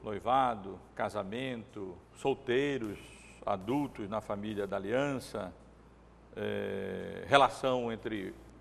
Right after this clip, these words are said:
marido, esposa, esposa, marido, os filhos.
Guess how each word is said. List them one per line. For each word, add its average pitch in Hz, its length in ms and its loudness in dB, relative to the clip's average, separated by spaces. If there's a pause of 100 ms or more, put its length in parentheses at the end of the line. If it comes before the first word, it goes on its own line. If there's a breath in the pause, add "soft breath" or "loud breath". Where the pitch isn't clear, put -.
marido, 110 480 0
esposa, 131 640 2
esposa, 117 720 4 (160)
marido, 120 480 0 (1160 loud breath)
os 135 100 -2
filhos. 156 580 0